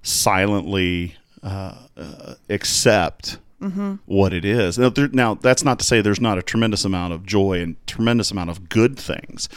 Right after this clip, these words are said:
Speaker 2: Right.
Speaker 1: But sometimes the negative things, uh, in a sense, they suffer in silence because,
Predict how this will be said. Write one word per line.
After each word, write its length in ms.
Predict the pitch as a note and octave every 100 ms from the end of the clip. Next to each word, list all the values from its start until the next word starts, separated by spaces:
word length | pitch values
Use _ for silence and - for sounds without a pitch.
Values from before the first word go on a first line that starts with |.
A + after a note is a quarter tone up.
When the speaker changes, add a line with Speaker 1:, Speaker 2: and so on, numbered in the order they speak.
| -
Speaker 2:
Right. 240 | G3+ E3
Speaker 1:
But 100 | -
sometimes 320 | A#2+ B2 C3 G#2+
the 60 |
negative 380 | F#2+ G#2+ C3+ A2
things, 300 | F#2+ F2+ F2 -
uh, 100 | -
in 160 | G#2 G2+
a 60 |
sense, 340 | F2+ - B2+ -
they 120 | F2
suffer 360 | - G#2 - F2
in 100 | F2
silence 480 | A#2+ D#3 A2+ E2
because, 480 | - G#2 F#2+ F2 F2